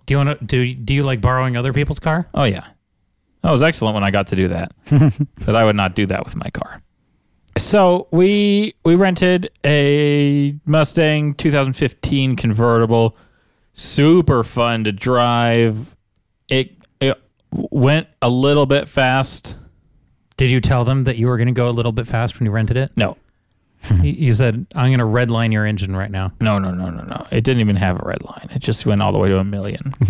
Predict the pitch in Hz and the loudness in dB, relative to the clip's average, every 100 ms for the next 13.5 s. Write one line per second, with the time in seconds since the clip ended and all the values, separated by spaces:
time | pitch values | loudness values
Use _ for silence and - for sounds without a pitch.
0 | 160 123 107 120 117 110 110 101 98 92 | 2 2 2 0 0 2 2 0 0 -2
1 | - - - 196 143 - 240 269 269 240 | -8 -14 0 2 2 2 4 6 6 4
2 | 247 285 254 - 226 - - - - - | 2 2 0 -2 -6 -6 -12 -10 -10 -20
3 | - - - - 190 - 120 120 107 104 | -20 -20 -18 -4 -2 0 0 0 -2 -6
4 | 98 _ _ _ _ _ _ - 104 117 | -10 _ _ _ _ _ _ -8 -4 -2
5 | 180 147 101 98 110 95 90 87 92 92 | 0 2 0 0 -2 0 -2 -2 -4 -4
6 | - 95 92 82 - _ - _ - 175 | -2 -2 -2 -8 -10 _ -20 _ -6 -2
7 | 254 175 160 165 101 95 90 98 - - | 0 2 0 0 0 -2 -4 -12 -18 -20
8 | - - 226 220 226 214 - 180 170 - | -14 -4 -2 0 -2 -2 -2 -2 -2 -4
9 | - 202 202 196 180 143 190 127 - - | -4 -2 0 0 -4 -4 -4 -4 -6 -14
10 | _ - 135 139 131 113 90 _ - _ | _ -6 -2 2 4 4 0 _ -20 _
11 | _ - 139 151 147 143 143 143 143 - | _ -4 -2 -2 -2 -2 0 0 -2 -2
12 | 131 135 - 113 95 131 135 107 107 104 | -2 -4 -2 -2 0 0 0 -2 -4 -4
13 | - 113 92 - | -4 -6 -6 -10